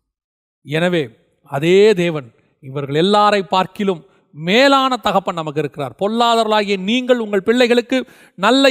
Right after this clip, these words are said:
ஈவுகளை செய்யும் போது, பரலோகத்தில் இருக்கிற என் பிதா செய்வது அதிக நிச்சயம் அல்லவா? இவர்கள் எல்லாரிலும் மேலான தகப்பன் எனக்கு ஒருவர் இருக்கிறார். அவர் எனக்கு இந்த உலகத்தின் சட்ட திட்டங்கள் எல்லாவற்றையும்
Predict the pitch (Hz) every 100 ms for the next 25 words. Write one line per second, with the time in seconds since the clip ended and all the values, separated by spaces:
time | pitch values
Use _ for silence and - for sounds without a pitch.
0 | 240 277 277 277 285 - 359 392 349 190
1 | 147 123 135 _ _ _ - 156 185 294
2 | 359 370 302 254 226 190 220 240 220 190
3 | 185 165 139 - 143 202 180 151 - 135
4 | 123 113 113 - _ _ _ _ - 151
5 | 151 196 294 302 302 302 285 320 330 349
6 | 339 277 269 247 214 185 165 160 156 147
7 | 143 123 - _ _ _ _ - 139 175
8 | 226 - - _ _ _ - 151 202 -
9 | 175 123 _ _ _ - 139 139 156 202
10 | 208 - 160 - 190 - 180 214 - 208
11 | 185 175 220 220 214 - 226 247